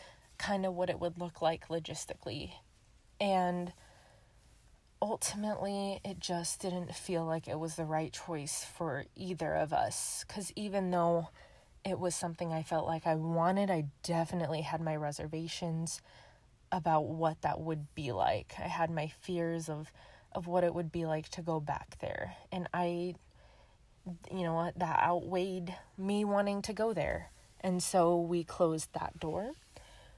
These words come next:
We're like, "Okay, well, what <laughs> about going back to California?" Because why not? That's where our lives were. We have a lot of friends there.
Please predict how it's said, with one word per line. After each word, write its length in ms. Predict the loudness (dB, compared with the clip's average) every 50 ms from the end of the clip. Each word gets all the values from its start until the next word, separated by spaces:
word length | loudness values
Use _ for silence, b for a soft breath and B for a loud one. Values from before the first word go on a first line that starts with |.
| B B
We're 200 | -6 -4 -2 -2
like, 300 | 0 0 0 -2 -2 -4 -4
"Okay, 380 | -4 -4 0 2 4 4 4 2
well, 760 | 0 2 2 4 6 6 6 6 6 6 4 2 0 -4 B B B B B
what 200 | B -2 0 0
<laughs> 20 | 0
about 320 | 0 2 2 2 2 2
going 320 | 0 -2 -2 0 -2 -2 -2
back 240 | -2 -2 -2 -4 -6
to 80 | -6
California?" 880 | -4 2 4 4 6 4 4 0 -2 -4 -2 0 2 2 2 2 2 -2 -6 B B B B B B B B B B
Because 320 | -8 -4 -2 -2 -2 -2
why 220 | 0 0 2 2 4
not? 300 | 4 6 6 6 6 4
That's 240 | 2 0 0 0 4
where 140 | 4 6 6
our 120 | 6 4
lives 380 | 2 0 0 0 -2 -2 -4 -4
were. 320 | -4 -2 -2 -2 -2 -2
We 140 | -2 -4 -4
have 160 | -2 0 0
a 60 | 0
lot 220 | 2 2 0 -2 -2
of 80 | -6
friends 520 | -10 -6 -2 0 0 0 0 -2 -4 -6 -4
there. 440 | -4 -2 -2 -2 -2 -4 -6 -8